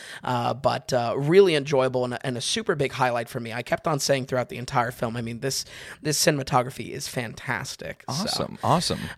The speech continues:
Speaker 1: But like I said, if I was to pitch the movie, uh, when it, when it appears to be a revenge plot, it ends up being a great culinary movie with a lot of heart. I mean, this possibly belongs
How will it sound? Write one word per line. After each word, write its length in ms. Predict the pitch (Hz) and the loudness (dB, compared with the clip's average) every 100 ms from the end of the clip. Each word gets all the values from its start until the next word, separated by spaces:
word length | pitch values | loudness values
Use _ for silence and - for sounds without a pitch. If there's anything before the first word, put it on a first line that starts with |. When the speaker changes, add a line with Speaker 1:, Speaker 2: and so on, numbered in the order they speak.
| - | 6
Speaker 1:
But 140 | 214 233 | 8 10
like 160 | 247 | 8
I 60 | 240 | 8
said, 200 | 220 180 | 6 6
if 140 | 185 | 6
I 80 | 214 | 8
was 140 | 262 | 6
to 100 | - | 4
pitch 280 | - 226 - | 4 4 2
the 80 | 214 | 0
movie, 520 | 208 151 131 139 135 - - - - | 2 2 2 -2 -4 -10 -20 -20 -14
uh, 420 | - 101 90 69 139 | -8 -6 -4 0 2
when 340 | 160 160 156 | 4 4 4
it, 180 | 151 160 | 2 2
when 140 | 151 | 2
it 120 | 147 | 4
appears 560 | 143 - - 240 269 - | -2 -4 -4 0 0 0
to 100 | - | 0
be 240 | 160 156 175 | 0 2 2
a 80 | |
revenge 440 | 175 170 175 170 147 | 2 4 2 2 0
plot, 280 | 165 165 - | 2 2 0
it 160 | 147 - | -8 -4
ends 280 | 160 190 165 | 0 2 2
up 220 | - 135 | 0 -2
being 420 | 135 135 139 139 - | -2 0 0 -2 -2
a 160 | 131 | -4
great 480 | 120 131 123 120 147 _ _ - | -4 -8 -6 -6 -8 _ _ -6
culinary 480 | - 160 175 135 120 | 0 0 0 -2 -4
movie 320 | 113 117 131 | -6 -6 -4
with 240 | 131 135 - - | -2 -2 -2 -6
a 240 | 120 113 | -6 -6
lot 600 | 113 113 123 143 - - - | -8 0 4 4 2 -10 -6
of 260 | 110 113 143 | -4 -4 -6
heart. 480 | - - 196 - - - | 2 8 8 6 -6 -2
I 180 | 147 127 | 0 2
mean, 320 | 139 139 127 - - - - - | 2 2 0 -6 -20 -18 -18 0
this 220 | 165 185 | 2 4
possibly 400 | - 180 - 170 | 6 6 4 0
belongs 680 | 147 151 147 151 160 165 | 4 8 8 8 6 2